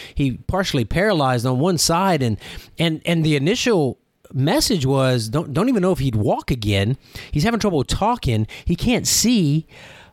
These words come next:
uh, hardly at all, like, legally blind. Don't know if he'd drive again. Uh,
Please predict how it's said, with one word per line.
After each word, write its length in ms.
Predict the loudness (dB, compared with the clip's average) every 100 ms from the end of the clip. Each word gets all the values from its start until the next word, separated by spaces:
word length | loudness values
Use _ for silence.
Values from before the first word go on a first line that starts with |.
| -8
uh, 720 | -2 0 2 0 -4 -6 -4
hardly 340 | 0 2 2
at 80 | 2
all, 360 | 2 2 2 2
like, 200 | 0 0
legally 420 | 0 2 2 0
blind. 540 | 0 0 2 2 0
Don't 120 | 0
know 80 | 0
if 60 | 0
he'd 160 | 0
drive 400 | 0 0 2 0
again. 580 | 0 0 0 0 -2 -4 -6
Uh, 280 | -2 0 -2